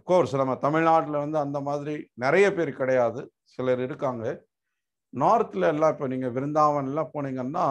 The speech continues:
பாகவத சப்தாகா அப்படின்னு சொல்லி ஏழு நாளைக்கு பாகவதம் சப்தாகா நடத்துவாங்க. ரொம்ப ஃபேமஸ் அது. குறிப்பா இந்த கார்த்திகை மந்த்ல எல்லாம் போனீங்க அப்படின்னா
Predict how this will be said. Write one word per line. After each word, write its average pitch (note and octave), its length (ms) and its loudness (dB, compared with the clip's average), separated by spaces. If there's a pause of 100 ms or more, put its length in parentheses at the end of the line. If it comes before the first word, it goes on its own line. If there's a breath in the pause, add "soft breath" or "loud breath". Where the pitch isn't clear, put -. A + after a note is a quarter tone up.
(720)
பாகவத F3 600 2
சப்தாகா D3 520 2
அப்படின்னு C3 340 0
சொல்லி C#3 300 -8 (100)
ஏழு D3+ 300 4
நாளைக்கு C#3+ 340 -2
பாகவதம் C3 680 -2 (340)
சப்தாகா B2 440 0
நடத்துவாங்க. G#2+ 520 -8 (840)
ரொம்ப C#3+ 200 2
ஃபேமஸ் C3 480 -2
அது. F#2 160 -8 (760)
குறிப்பா A#2+ 340 -2
இந்த A#2+ 160 -2
கார்த்திகை B2+ 520 -4
மந்த்ல A2+ 260 -8
எல்லாம் A2+ 360 -6
போனீங்க A#2 280 -8
அப்படின்னா A2 400 -10